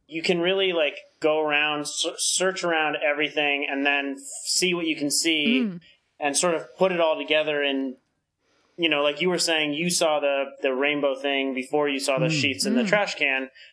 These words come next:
Speaker 1: We did it in a different order, but it's all, like, you can just sort of, you just get these little pieces of information that then all coalesce into one big,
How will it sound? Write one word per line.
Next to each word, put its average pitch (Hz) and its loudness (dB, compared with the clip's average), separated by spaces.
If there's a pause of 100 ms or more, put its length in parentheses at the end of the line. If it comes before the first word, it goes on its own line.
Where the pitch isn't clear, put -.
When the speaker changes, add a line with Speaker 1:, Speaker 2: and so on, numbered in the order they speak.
Speaker 1:
We 127 -2
did 143 0
it 139 0
in 151 0
a 156 0
different 175 0
order, 139 0
but 131 0
it's 131 -4
all, 139 2
like, 139 -2
you 139 -10
can - -4
just 151 0
sort 156 0
of, 139 0 (1160)
you 143 -8
just 165 0
get 175 2
these 175 -2
little 147 0
pieces 143 -4
of 127 -2
information 131 0
that 117 -8
then 131 0
all 127 0 (320)
coalesce 123 0
into 113 -6
one 120 -4
big, 117 -2